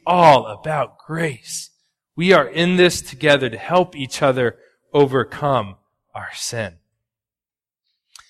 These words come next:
<sighs> We need to remember that that is what our faith is about, is grace. Did any of you in here earn your forgiveness from your sins?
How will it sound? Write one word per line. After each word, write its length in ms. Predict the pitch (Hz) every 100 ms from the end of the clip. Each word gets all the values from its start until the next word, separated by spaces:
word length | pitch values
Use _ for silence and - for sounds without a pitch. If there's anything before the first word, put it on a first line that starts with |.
| _ _ _ _ _ _ _ _ _ -
<sighs> 60 | - - - _ _ _ _ _ _ _ _ _ _ _ _ _
We 80 | 135
need 160 | 156 160
to 100 | 127
remember 460 | 110 113 147 127
that 160 | 98 101
that 260 | 123 127 127
is 480 | 135 123 95 - _
what 140 | 123 151
our 120 | 139
faith 400 | - 147 123 -
is 400 | - 180 151 - -
about, 380 | 107 104 90 -
is 180 | 110 101
grace. 800 | - - 170 165 101 - - - _ _ _ _
Did 180 | 185 175 -
any 380 | 202 233 262 220
of 180 | 214 175
you 240 | 180 202
in 220 | 175 202
here 340 | 170 165 131 -
earn 560 | 147 175 202 214 208 160 _ _
your 180 | 165 175
forgiveness 840 | - - 147 127 160 147 101 -
from 280 | - 139 127
your 120 | 131
sins? 680 | 113 - 139 110 _ -